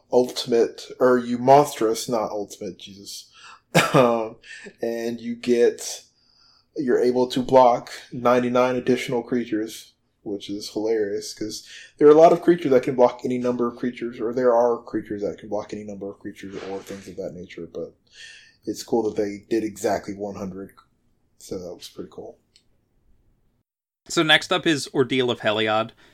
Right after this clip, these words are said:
Speaker 2: There, there's, there's a cycle of Ordeal cards, but this is the one that counts. Uh, this one, uh, very specifically,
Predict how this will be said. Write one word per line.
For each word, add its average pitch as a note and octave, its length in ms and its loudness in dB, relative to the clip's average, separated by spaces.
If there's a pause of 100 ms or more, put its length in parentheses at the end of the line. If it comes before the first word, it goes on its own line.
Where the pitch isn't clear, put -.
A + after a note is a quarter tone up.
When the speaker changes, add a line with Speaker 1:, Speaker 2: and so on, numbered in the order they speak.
(220)
Speaker 2:
There, B2 520 0
there's, B2+ 240 -6
there's C#3+ 280 -2
a D3 140 -4
cycle F3 360 0
of B2+ 100 -6
Ordeal A2+ 320 -2
cards, G2 440 -6
but - 280 -8 (220)
this B2+ 180 -6
is G#2+ 80 -12
the A#2+ 60 -12
one G#2 140 -8
that G2+ 120 -10
counts. G2 360 -12
Uh, G#2+ 280 -2 (300)
this B2+ 240 0
one, C#3 300 0
uh, A#2+ 140 -2
very A#2 280 0
specifically, A2 920 -6